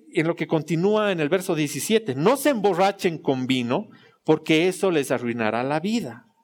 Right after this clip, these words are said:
No tenemos que ser muy literales con eso. O sea, si alguien está pensando, "Desde mañana cerveza."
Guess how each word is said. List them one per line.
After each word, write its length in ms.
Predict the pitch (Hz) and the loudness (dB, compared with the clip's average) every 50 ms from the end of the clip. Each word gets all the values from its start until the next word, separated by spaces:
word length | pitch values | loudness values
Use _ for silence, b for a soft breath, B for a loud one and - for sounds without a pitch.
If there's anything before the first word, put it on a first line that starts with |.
| _ _ _ _ _ _ _ _ _ _ _ _ _ B B B B B - | _ _ _ _ _ _ _ _ _ _ _ _ _ B B B B B 0
No 140 | - 233 - | 0 2 2
tenemos 280 | - 247 - - - - | 2 2 2 0 -2 -2
que 120 | - 139 | -4 -2
ser 160 | - 165 151 | 0 0 0
muy 160 | 151 156 156 | 2 0 -2
literales 520 | 147 139 135 - 131 120 135 139 131 117 - | -2 -2 -2 0 0 2 2 0 -2 -4 -6
con 160 | - 120 120 | -6 -2 0
eso. 260 | 139 170 160 - 123 | 0 0 -2 -2 -4
O 20 | 120 | -4
sea, 100 | 135 156 | -4 -2
si 120 | - 175 | 0 2
alguien 160 | 170 175 170 | 2 2 0
está 160 | 156 - 156 - | 0 -2 -2 -2
pensando, 340 | 151 135 - 151 143 135 123 | -2 -2 -2 -2 -2 -2 -2
"Desde 260 | 123 135 131 151 151 | -2 -2 -2 -2 -4
mañana 340 | 156 175 196 226 233 226 196 | -4 -2 -2 0 0 0 0
cerveza." 640 | - 208 175 180 175 202 214 - - 160 151 139 | 0 -2 -2 -2 -2 -2 -2 -2 -2 -4 -6 -8